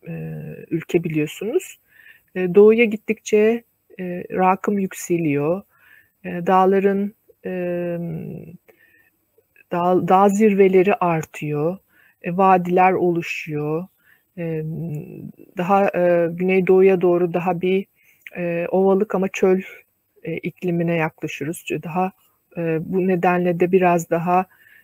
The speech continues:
e, korunmasız, e, bölgeler. İşte, e, Karadeniz ve, e, Marmara bölgesi, e, e, coğrafi olarak hareketli olmasına rağmen nispeten doğuya göre daha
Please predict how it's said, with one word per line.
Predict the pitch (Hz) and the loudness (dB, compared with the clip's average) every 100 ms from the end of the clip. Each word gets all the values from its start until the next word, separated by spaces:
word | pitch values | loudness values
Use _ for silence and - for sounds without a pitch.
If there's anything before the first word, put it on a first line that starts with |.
| - | -12
e, | 170 165 165 | -8 -6 -2
korunmasız, | 202 190 190 185 175 175 175 - - _ _ _ _ _ - | 2 4 4 2 0 -4 -6 -8 -16 _ _ _ _ _ -12
e, | 165 156 165 - | -10 -10 -12 -8
bölgeler. | 165 156 156 147 139 156 196 | -4 -4 -4 -6 -4 -4 -6
İşte, | - - | -6 -2
e, | 185 170 185 185 180 175 170 135 - | -2 0 0 2 2 2 0 -2 -4
Karadeniz | - 202 190 208 208 196 196 | 4 6 6 4 2 0 2
ve, | 208 208 _ - _ - | 4 2 _ -20 _ -8
e, | 175 | -2
Marmara | 190 202 196 196 190 | 2 2 4 2 4
bölgesi, | 190 190 180 185 - 196 - _ _ _ - | 4 4 4 0 -2 -8 -8 _ _ _ -12
e, | 175 175 170 - - - _ _ _ _ _ - | -6 -6 -6 -6 -10 -12 _ _ _ _ _ -14
e, | - - - | -12 -10 -6
coğrafi | 180 190 196 190 208 | 2 6 8 6 8
olarak | 240 220 196 - | 6 6 4 0
hareketli | 180 185 180 - 190 | 0 0 -2 -4 -4
olmasına | 180 170 - 165 160 | -4 -4 -8 -8 -6
rağmen | 160 151 170 240 415 _ _ _ _ _ _ _ _ | -6 -4 -2 -2 -2 _ _ _ _ _ _ _ _
nispeten | 175 208 - - - 170 165 | -4 -4 -4 -4 0 0 2
doğuya | 165 165 160 | 0 0 -2
göre | 151 156 165 | -4 -6 -6
daha | 160 165 185 | -6 0 0